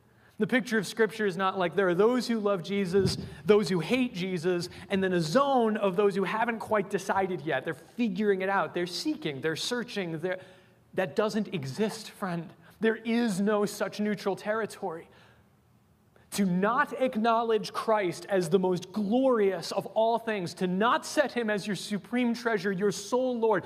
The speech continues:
the greatest end for which the world was created, is to reject him. And when you reject him, friend, you are not,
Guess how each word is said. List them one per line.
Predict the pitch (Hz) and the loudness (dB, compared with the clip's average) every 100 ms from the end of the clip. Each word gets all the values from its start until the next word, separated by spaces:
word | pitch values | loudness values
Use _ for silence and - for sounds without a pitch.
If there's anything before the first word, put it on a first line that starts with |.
| - 214 | -2 0
the | |
greatest | 180 156 196 240 294 311 - - | 0 0 0 2 2 0 -2 -4
end | 254 247 202 | -2 -2 0
for | 240 | 0
which | 233 226 | 0 0
the | 208 | -2
world | 196 294 277 | 2 0 2
was | 247 240 | 0 -4
created, | - 208 196 196 165 131 - - - 202 - | -6 -2 0 0 -2 -4 -12 -20 -18 -20 -6
is | 262 311 320 269 208 190 - | 2 6 6 4 2 0 -2
to | - 269 247 247 202 - | 0 2 4 2 0 0
reject | 226 170 220 220 - | 0 2 0 -2 -6
him. | - 190 - - | -6 -6 -6 -2
And | 214 202 226 | 0 4 4
when | 262 311 | 4 4
you | 311 294 | 2 2
reject | 285 247 262 254 - | 2 2 4 2 2
him, | 247 254 233 | 0 0 -4
friend, | - 233 220 226 - - - - - _ _ _ _ _ _ _ - - - - _ _ - - - - _ - _ _ | -2 0 2 -2 -4 -16 -20 -20 -20 _ _ _ _ _ _ _ -20 -20 -20 -20 _ _ -20 -20 -20 -20 _ -20 _ _
you | 170 202 254 294 | -6 0 2 2
are | 254 240 | 2 2
not, | 220 190 175 269 175 190 | 0 -2 -2 -2 -2 -4